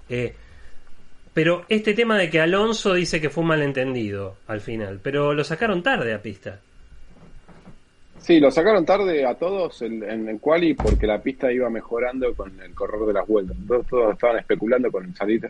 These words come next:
Speaker 2: hacia el final, hacia el final. Este, creo que lo dijimos, esa co-,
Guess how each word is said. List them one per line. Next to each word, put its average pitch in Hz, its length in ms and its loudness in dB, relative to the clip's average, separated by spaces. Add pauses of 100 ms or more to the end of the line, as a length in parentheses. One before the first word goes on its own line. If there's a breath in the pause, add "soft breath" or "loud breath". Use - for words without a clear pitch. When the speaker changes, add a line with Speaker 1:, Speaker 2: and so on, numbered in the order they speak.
Speaker 2:
hacia 95 240 -4
el 90 80 -4
final, 98 280 -4
hacia 92 140 -6
el 87 60 -2
final. 92 280 -2 (560 soft breath)
Este, 107 480 4
creo - 200 8
que 139 80 10
lo 123 80 8
dijimos, 123 480 2
esa - 180 -8
co-, - 160 -14